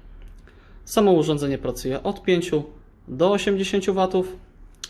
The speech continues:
I teraz, żeby móc używać nasze, naszego podzika, trzeba wziąć jeden z kartridży. W tym wypadku wezmę kartridż R P M. Należy go zalać, odczekać od dziesięciu do piętnastu minut, żeby grzałka zdążyła się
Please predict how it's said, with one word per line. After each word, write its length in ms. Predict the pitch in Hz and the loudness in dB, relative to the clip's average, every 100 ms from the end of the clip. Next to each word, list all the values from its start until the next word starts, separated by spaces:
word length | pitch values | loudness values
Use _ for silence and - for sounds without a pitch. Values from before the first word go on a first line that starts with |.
| - - - - - - | -20 -20 -20 -20 -20 -10
I 80 | 143 | 0
teraz, 260 | 147 131 | 2 2
żeby 220 | 131 127 131 | 2 -2 0
móc 240 | 127 127 - | -2 -4 -4
używać 360 | 180 202 190 | 0 0 0
nasze, 320 | 170 - 139 131 - | -2 -2 -4 -4 -8
naszego 360 | 143 135 135 127 | -4 -2 -2 0
podzika, 420 | 143 185 180 120 - - - - - - - - | 0 -2 0 -2 -4 -16 -20 -20 -20 -20 -20 -14
trzeba 260 | - 131 127 | -6 0 0
wziąć 260 | 135 127 | 0 0
jeden 200 | 143 127 | 0 0
z 80 | 127 | -2
kartridży. 560 | 135 131 175 175 143 - - - - - - | -4 -2 -2 0 -2 -4 -20 -20 -20 -20 -20
W 100 | - | -10
tym 140 | - 139 | -4 -4
wypadku 420 | 127 127 120 117 | -2 -4 -4 -4
wezmę 300 | 120 120 123 | -4 -2 -4
kartridż 400 | 123 123 127 - | -4 -6 -8 0
R 200 | 190 190 | 2 2
P 100 | 196 | 2
M. 200 | 175 170 170 - - - - - - | 2 0 -4 -12 -20 -20 -20 -20 -8
Należy 360 | 139 131 123 123 | 0 0 0 0
go 140 | 131 | -2
zalać, 480 | 156 208 190 185 - - - - - - - - - - - - | 2 4 4 0 -4 -16 -20 -20 -20 -20 -20 -20 -20 -20 -20 -8
odczekać 640 | - - 147 143 120 - - - | -8 -2 -2 0 -4 -6 -14 -4
od 220 | 226 175 | -2 0
dziesięciu 400 | 139 - 143 135 | -2 0 -2 0
do 100 | 123 | -2
piętnastu 460 | 123 143 160 - 165 | -2 -2 -2 -2 0
minut, 260 | 175 160 | 2 2
żeby 200 | 131 120 | -2 -6
grzałka 340 | 123 131 123 123 | -2 -2 -2 -4
zdążyła 320 | 135 135 151 | -4 -2 -2
się 200 | 147 | -2